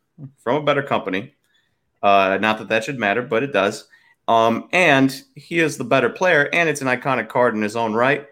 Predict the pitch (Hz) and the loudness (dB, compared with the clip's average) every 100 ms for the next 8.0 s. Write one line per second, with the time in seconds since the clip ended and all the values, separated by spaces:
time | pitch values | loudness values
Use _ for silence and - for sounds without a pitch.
0 | _ _ _ - 107 - 101 - 143 131 | _ _ _ -6 -6 -6 -16 -4 -4 -2
1 | 117 127 113 117 107 113 110 104 - 104 | -4 0 0 0 0 0 0 0 -2 0
2 | 104 - 104 101 98 98 110 101 - 104 | 0 0 -2 2 2 2 0 -2 0 0
3 | 98 90 - 151 139 139 - _ _ _ | 0 -2 0 4 4 2 -14 _ _ _
4 | _ _ _ _ _ _ _ _ - 123 | _ _ _ _ _ _ _ _ -2 2
5 | 123 120 117 - - _ _ _ _ 131 | 6 6 6 2 -2 _ _ _ _ -2
6 | 135 151 139 123 - 123 120 107 104 107 | 4 4 4 2 0 -2 -2 -6 -2 -2
7 | 101 104 - 98 101 98 107 123 120 117 | -2 -6 -8 -4 -4 -2 0 4 4 2